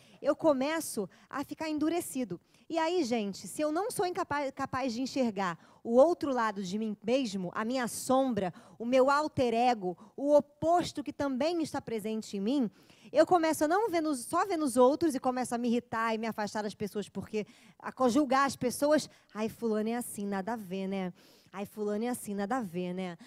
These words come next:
Ai, fulano faz", aí você começa a entrar naquele processo, né? Ou você vai fazer o seguinte:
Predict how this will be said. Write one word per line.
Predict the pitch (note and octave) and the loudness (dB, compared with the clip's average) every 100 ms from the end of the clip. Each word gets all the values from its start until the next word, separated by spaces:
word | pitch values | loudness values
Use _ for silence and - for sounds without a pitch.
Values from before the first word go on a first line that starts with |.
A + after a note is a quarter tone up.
| - - | -20 -12
Ai, | G3+ | -10
fulano | A3 G#3+ G#3+ A3 | -8 -4 -2 -2
faz", | - B3+ | -2 -2
aí | A3+ A3+ | -2 -4
você | A3+ C#4 | -4 -4
começa | C4+ C4+ B3 | -4 -2 -4
a | |
entrar | A3+ A#3 | -4 -6
naquele | G#3+ G#3+ | -4 -4
processo, | G#3 A3+ - A#3+ C#4+ - F#4+ _ _ | -4 -4 -2 -2 -2 -8 -14 _ _
né? | A#3+ D#4+ - - - | -4 -4 -6 -20 -6
Ou | - G#4 | 2 2
você | F4+ F4 D#4+ | 2 0 0
vai | E4+ | -2
fazer | E4+ C#4+ | -2 -4
o | |
seguinte: | E4+ E4+ C#4 C4+ B3 F#3+ | -4 -2 0 -2 -4 -10